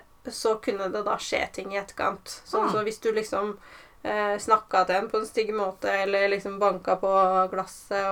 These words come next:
Speaker 1: og sånn type ting, så, så kunne det faktisk skje ting med deg i etterkant. Og det er jo også da sagt at <laughs> det finnes folk som på en måte skriver egne brev og sender til,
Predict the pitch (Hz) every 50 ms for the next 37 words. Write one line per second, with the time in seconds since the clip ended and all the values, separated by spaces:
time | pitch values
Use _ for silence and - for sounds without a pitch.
0 | 196 196 196 - 220 226 220 - 190 196 - - 208 214 220 214 - 208 202 202
1 | 196 202 - - - - - - - - - 247 - 220 196 190 185 185 196 196
2 | 202 196 - - 202 - - - - 208 196 202 - 214 208 208 214 220 220 220
3 | 220 214 208 208 214 220 220 220 220 - - - - 262 359 494 508 - - -
4 | - - - - - - 370 247 247 247 247 226 214 226 220 220 220 - 214 208
5 | 214 - - - - - - - - - - 202 - - 220 262 262 269 277 -
6 | - 247 240 - - 254 214 214 220 - - 214 202 196 196 - 226 220 214 -
7 | 220 208 185 190 - 196 202 202 - - - - - - - - - 196 202 220
8 | 220 233 220 214 202 208 208 208 196 196 196 196 202 208 254 277 277 - - -
9 | - _ _ _ - - _ _ _ _ _ _ _ _ _ _ _ _ _ _
10 | _ _ - 247 - - 311 285 262 220 190 202 220 285 277 - - 233 220 233
11 | 240